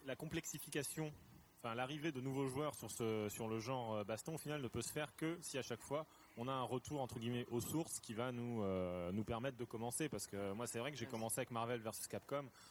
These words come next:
Speaker 1: euh, j'appuyais sur les deux gâchettes, ça faisait les trois furies en même temps, euh, je gagnais tout, et puis
Speaker 2: C'est
Speaker 1: basta.
Speaker 2: en grande partie pourquoi Soul Calibur a,
Speaker 1: Oui.
Speaker 2: a pu marquer une espèce de renaissance du genre, parce que le jeu était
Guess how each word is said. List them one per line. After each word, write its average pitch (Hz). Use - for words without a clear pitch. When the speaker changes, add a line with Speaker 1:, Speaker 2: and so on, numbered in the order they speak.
Speaker 1:
euh, 110
j'appuyais 107
sur 113
les 107
deux 107
gâchettes, 107
ça 113
faisait 107
les 101
trois 101
furies 113
en 104
même 98
temps, 131
euh, 104
je 92
gagnais 101
tout, 135
et 101
puis 127
Speaker 2:
C'est 98
Speaker 1:
basta. 139
Speaker 2:
en 127
grande 127
partie 143
pourquoi 175
Soul 143
Calibur 131
a, 110
Speaker 1:
Oui. 113
Speaker 2:
a 113
pu 143
marquer 139
une 127
espèce 127
de 139
renaissance 139
du 123
genre, 180
parce 117
que 135
le 135
jeu 147
était 127